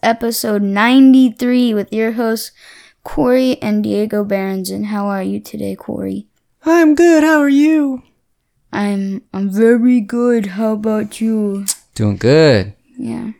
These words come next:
Speaker 2: Ninety-three. We're almost to a hundred.
Speaker 1: Oh, we're doing a big thing on a hundred.
Speaker 2: We
Speaker 1: Don't,
Speaker 2: definitely
Speaker 1: no,
Speaker 2: should do a big,
Speaker 1: don't,
Speaker 2: uh,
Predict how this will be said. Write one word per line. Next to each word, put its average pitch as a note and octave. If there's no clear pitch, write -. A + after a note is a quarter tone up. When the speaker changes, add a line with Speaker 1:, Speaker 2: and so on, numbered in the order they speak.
Speaker 2:
Ninety-three. C#3
We're A2
almost A#2+
to C3+
a B2+
hundred. B2+
Speaker 1:
Oh, A#3+
we're A#3+
doing B3
a F#3
big D4
thing B3+
on G3+
a G3
hundred. F#3+
Speaker 2:
We C3+
Speaker 1:
Don't, -
Speaker 2:
definitely D4
Speaker 1:
no, E4+
Speaker 2:
should C#4
do G#3+
a G3+
big, -
Speaker 1:
don't, -
Speaker 2:
uh, -